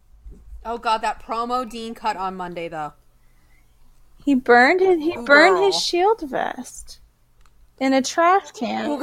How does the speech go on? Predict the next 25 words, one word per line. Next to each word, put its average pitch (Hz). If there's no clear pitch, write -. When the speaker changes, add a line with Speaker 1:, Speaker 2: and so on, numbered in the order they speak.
Speaker 2:
out -
Speaker 1:
girl. 240
Speaker 2:
back, -
looking 240
sexy. -
Speaker 1:
Looking, 233
looking 226
good. 269
Speaker 2:
Like, 554
I 523
saw 427
this 381
meme 254
that 240
was 254
like, 254
"Dean 226
looks 220
like 214
he 262
just 233
dropped 202
his 262
mixtape." 277
<laughs> -